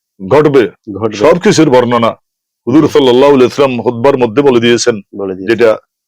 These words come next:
Speaker 1: বুখারী শরীফ সহ অসংখ্য সিহাদিত্বের হাদিসের মধ্যে যার সমর্থনে, আহ, দালিলিক প্রমাণ বিদ্যমান রয়েছে
Speaker 2: রয়েছে।
Speaker 1: যে হুজুর আকরাম সাল্লাল্লাহু আলাইহি ওয়াসাল্লামের, আহ,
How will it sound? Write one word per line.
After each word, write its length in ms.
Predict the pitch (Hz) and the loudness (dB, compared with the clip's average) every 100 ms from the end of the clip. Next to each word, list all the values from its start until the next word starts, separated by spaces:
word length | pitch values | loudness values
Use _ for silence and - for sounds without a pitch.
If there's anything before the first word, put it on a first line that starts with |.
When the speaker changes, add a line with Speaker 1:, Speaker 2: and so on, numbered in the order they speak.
| _ _ _ _ - | _ _ _ _ -4
Speaker 1:
বুখারী 320 | 107 135 139 | 0 2 2
শরীফ 300 | 127 139 135 | 0 0 0
সহ 300 | - 123 110 - _ _ _ _ | 2 2 2 0 _ _ _ _
অসংখ্য 380 | 127 135 160 135 | -2 -2 0 0
সিহাদিত্বের 520 | - 123 143 117 135 | 2 0 -2 -2 -2
হাদিসের 340 | 107 135 - 123 | 0 0 0 -2
মধ্যে 340 | 110 101 113 - _ _ _ - | -2 0 -2 -2 _ _ _ -4
যার 160 | 113 | -4
সমর্থনে, 600 | - 143 139 123 123 123 98 _ _ _ _ _ _ _ _ | -2 -2 -2 0 0 0 -2 _ _ _ _ _ _ _ _
আহ, 180 | 104 107 | -4 -2
দালিলিক 420 | 101 127 139 151 - - _ - | 0 2 2 0 -2 -20 _ -4
প্রমাণ 280 | 117 117 | -2 0
বিদ্যমান 400 | 107 107 107 110 | 0 -2 -2 -2
রয়েছে 340 | 101 113 107 101 | 0 0 0 -2
Speaker 2:
রয়েছে। 320 | 98 - - - _ - | -6 -8 -20 -20 _ -8
Speaker 1:
যে 60 | |
হুজুর 300 | 98 123 139 | -4 0 0
আকরাম 360 | 117 123 117 110 | 0 0 -2 -2
সাল্লাল্লাহু 680 | - 117 110 110 120 117 107 | -4 -2 -2 0 0 0 0
আলাইহি 220 | 110 113 | 2 2
ওয়াসাল্লামের, 540 | 110 101 113 120 127 107 - _ _ _ _ _ _ _ _ | 0 -2 0 0 0 -2 -4 _ _ _ _ _ _ _ _
আহ, 400 | - 95 92 92 | -4 -2 0 -2